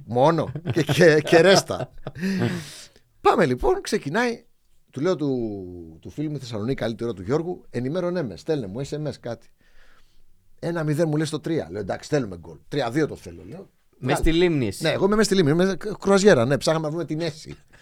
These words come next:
Speaker 1: <laughs> Να βγει το, το Λοχνές, το τερατάκι. Ένα ένα, δεν θυμάμαι τη διακύμανση, δύο ένα, να μην στα πω εγώ. Τρία δύο ημίχρονο. Τρία δύο ημίχρονο. Λέω,
Speaker 2: Και λες,
Speaker 1: «Ποτέ».
Speaker 2: «Ωραία, φίλε,
Speaker 1: Λέω, «Είπαμε.
Speaker 2: τώρα».
Speaker 1: Φτύστε γκολ, αλλά όχι και τόσα, ρε παιδιά.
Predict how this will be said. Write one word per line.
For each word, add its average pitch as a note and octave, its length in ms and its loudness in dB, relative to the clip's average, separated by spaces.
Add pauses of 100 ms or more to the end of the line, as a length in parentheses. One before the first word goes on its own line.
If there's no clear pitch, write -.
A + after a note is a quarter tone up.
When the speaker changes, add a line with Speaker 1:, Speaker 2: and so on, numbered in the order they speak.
(240)
Speaker 1:
<laughs> - 480 -6
Να E3 160 6
βγει E3+ 140 8
το, F3+ 320 6
το F#3 140 2
Λοχνές, F3+ 440 2
το D3 120 0
τερατάκι. F#3 880 4 (600)
Ένα E3 280 2
ένα, F#3 180 2
δεν F#3 120 0
θυμάμαι D3 220 -4
τη A2+ 60 -8
διακύμανση, F#3+ 540 -8
δύο D#3+ 180 -4
ένα, G3+ 140 -8
να E3+ 80 -6
μην G#3+ 80 -4
στα A3+ 140 0
πω D3 140 -4
εγώ. A#2 320 -8 (360)
Τρία F3 340 4
δύο D3 200 2
ημίχρονο. B2+ 580 -2 (1200)
Τρία B3+ 280 8
δύο C#4 140 2
ημίχρονο. B3 720 0 (480)
Λέω, G#2 160 -4
Speaker 2:
Και G2+ 60 -6
λες, A2+ 100 -6
Speaker 1:
«Ποτέ». G#2+ 240 -4
Speaker 2:
«Ωραία, G2 240 -6
φίλε, - 300 -10
Speaker 1:
Λέω, C#3+ 100 4
«Είπαμε. G2 320 -2
Speaker 2:
τώρα». F2 220 -14 (120)
Speaker 1:
Φτύστε - 480 0
γκολ, G2 340 -6
αλλά A#2+ 240 0
όχι D#3+ 120 2
και G3 120 -2
τόσα, A#2 280 -8
ρε E2+ 80 -12
παιδιά. E2 380 -18